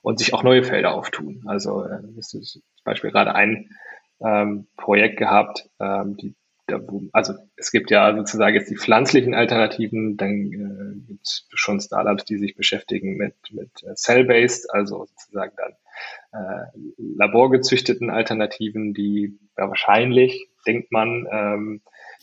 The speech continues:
den, den, der, dem Original noch mal näher kommen, ähm, ähm, gleichzeitig aber halt regulatorisch, ähm, mehr als schwierig sind und, ähm, auch, ähm, von den, von den Kosten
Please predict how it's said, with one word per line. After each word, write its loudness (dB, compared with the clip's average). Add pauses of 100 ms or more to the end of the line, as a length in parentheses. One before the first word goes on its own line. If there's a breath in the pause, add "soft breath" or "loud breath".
den, 0
den, -4
der, -4
dem 0
Original 4
noch 4
mal 4
näher 6
kommen, -2 (280)
ähm, -4 (680 loud breath)
ähm, -6 (100)
gleichzeitig 4
aber 4
halt -2 (120)
regulatorisch, 2
ähm, -2
mehr 2
als 0
schwierig 0
sind 0
und, -6
ähm, -6
auch, 2 (580 loud breath)
ähm, -4 (320)
von 4
den, 2
von 0
den -2
Kosten -2